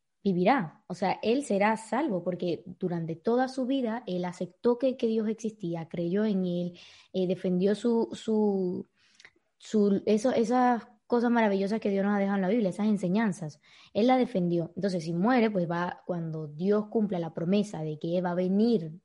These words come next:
¿verdad? De, de, que ha preparado ese, ese, ese, esa nueva ciudad en la que nosotros no va a haber más dolor, no va a haber más sufrimiento, y que todas estas cosas que nosotros estamos, eh, pasando ya, mm,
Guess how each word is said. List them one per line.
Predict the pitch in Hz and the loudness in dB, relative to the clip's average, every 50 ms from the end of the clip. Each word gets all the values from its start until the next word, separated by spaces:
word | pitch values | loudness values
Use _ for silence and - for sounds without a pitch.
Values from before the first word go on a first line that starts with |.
| _ _ _ _ _ | _ _ _ _ _
¿verdad? | 190 165 165 180 202 214 | -8 -4 0 2 2 2
De, | 202 180 170 - | 2 2 0 -2
de, | 175 175 175 170 165 160 - - - - - - - - - | -2 0 0 0 -2 -4 -8 -14 -20 -20 -20 -20 -20 -4 0
que | 196 | 2
ha | 185 175 | 2 4
preparado | 202 196 202 202 196 190 190 190 196 196 | 2 2 2 2 4 4 6 6 4 4
ese, | 196 196 185 - - 202 196 196 190 190 185 165 156 _ _ _ _ _ _ - - - _ - | 2 0 -2 -2 -4 -2 -2 0 0 -2 -2 -4 -8 _ _ _ _ _ _ -20 -20 -16 _ -4
ese, | 202 190 - 202 190 - - _ - | -2 0 0 0 -2 -4 -8 _ -2
ese, | 196 202 202 208 214 208 202 202 196 - 196 | -2 0 2 2 2 2 2 2 2 0 0
esa | 190 220 214 | 0 2 2
nueva | 214 214 202 208 202 196 | 2 4 4 4 4 2
ciudad | - - 208 202 202 202 190 180 175 | 0 0 2 4 4 4 4 2 0
en | 175 175 | 0 -2
la | 175 170 | -2 -2
que | - 180 | -4 -4
nosotros | 175 175 156 180 180 190 180 | -4 -4 -4 -2 -2 -2 0
no | 190 190 | 0 0
va | 180 | 2
a | |
haber | 180 180 180 180 | 2 2 0 0
más | 185 175 | -2 0
dolor, | 165 202 214 202 175 170 165 - - _ _ - | 2 2 4 4 2 0 -2 -6 -12 _ _ -6
no | 175 170 | -4 -4
va | 170 | -2
a | |
haber | 170 170 165 | -2 -2 -4
más | 180 175 170 - | -4 -6 -6 -6
sufrimiento, | - 202 175 180 196 208 202 180 170 160 - - 175 175 - _ - - - | -6 -6 -4 0 0 2 2 2 0 -2 -4 -8 -10 -12 -12 _ -20 -10 -4
y | - | -2
que | 170 196 180 | 0 0 4
todas | - 196 196 202 208 | 4 6 6 6 4
estas | 214 208 220 196 | 2 0 -2 -4
cosas | - 208 208 202 196 | -4 -2 -2 -2 -2
que | 185 208 | -2 -2
nosotros | 208 196 208 196 196 214 208 | -2 -2 -2 -2 -2 -2 -2
estamos, | 208 208 196 196 202 190 - - - - - - _ - | -2 -2 -2 -2 -2 -4 -6 -12 -20 -20 -20 -18 _ -2
eh, | 196 190 185 190 185 - | 0 0 2 0 0 0
pasando | 208 185 - - 226 226 208 180 170 | -2 0 2 2 2 4 4 2 0
ya, | 165 156 202 202 196 190 190 190 190 190 190 190 190 - - | 0 0 0 2 2 2 2 2 2 4 2 2 0 0 0
mm, | 208 202 202 196 190 190 190 | 0 2 2 2 2 2 0